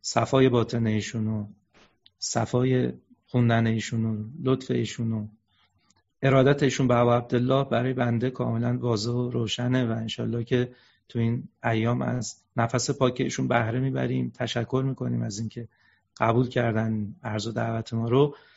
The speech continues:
بنده فقط برای عرض ادب به ساحت ابا عبدالله یه مقدمه کوتاهی به یاد مرحوم علامه طباطبایی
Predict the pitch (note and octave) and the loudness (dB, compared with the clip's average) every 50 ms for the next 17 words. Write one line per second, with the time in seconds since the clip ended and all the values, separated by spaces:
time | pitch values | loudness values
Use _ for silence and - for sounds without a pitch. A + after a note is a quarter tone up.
0 | _ _ _ _ _ _ _ - B2+ B2 A#2+ A#2+ C3+ - - B2 A#2 B2 C3 C3+ | _ _ _ _ _ _ _ -2 0 2 2 2 2 2 4 4 6 4 4 2
1 | - - _ _ _ _ _ _ _ _ - - _ _ _ _ _ _ _ _ | -2 -8 _ _ _ _ _ _ _ _ -20 -20 _ _ _ _ _ _ _ _
2 | _ - - - - - - - - _ _ _ - - A#2+ A#2 B2 C3+ C3+ B2+ | _ -18 -18 -18 -18 -20 -20 -20 -20 _ _ _ -4 0 2 2 4 4 4 2
3 | B2+ A2+ A2 A#2 A#2 A2+ B2+ B2+ B2 C3 A#2 - - - A2 G#2+ A2 A#2 A#2 - | 2 2 2 0 0 2 0 0 0 -2 -2 -2 0 0 0 0 0 0 -2 -2
4 | A#2+ A#2 A2 A2+ A2 A2 - - A#2+ A2+ A2 A#2 A#2+ B2+ A#2+ - - - - _ | -2 -2 -2 -2 -2 -4 -6 -6 -6 -4 -2 0 0 0 0 -4 -10 -20 -20 _
5 | _ _ _ _ _ _ _ _ _ _ _ - B2+ B2 B2 - B2+ B2 A#2+ A2+ | _ _ _ _ _ _ _ _ _ _ _ -4 -4 -4 -4 -4 -2 -2 0 0
6 | A2+ A2 G#2 - A#2 A#2 A#2+ A#2+ - A#2+ A2 - A#2+ A#2 A2+ B2+ B2+ B2+ - - | 0 -2 -2 -2 -2 0 0 -2 -2 -4 -6 -4 -4 -2 -2 -2 -2 -4 -6 -10
7 | _ _ _ _ _ _ _ _ _ _ _ _ _ _ _ _ _ _ _ - | _ _ _ _ _ _ _ _ _ _ _ _ _ _ _ _ _ _ _ -20
8 | - - _ _ _ _ - B2+ B2+ B2+ C3 C#3 C#3+ - D3 C3 B2 A#2+ A#2 A#2+ | -20 -20 _ _ _ _ 0 2 4 6 6 8 8 8 6 6 6 4 4 4
9 | B2+ C3 B2 A#2+ A#2 A2+ A2+ A2+ A2 - A#2 A#2 A2 A2+ A2 A2+ A2 G#2 G#2+ A2 | 4 4 4 4 4 2 2 0 0 -2 -2 -2 -2 -2 -2 0 2 2 4 4
10 | A2 A#2+ C3 C3+ - - | 4 2 2 0 -4 -8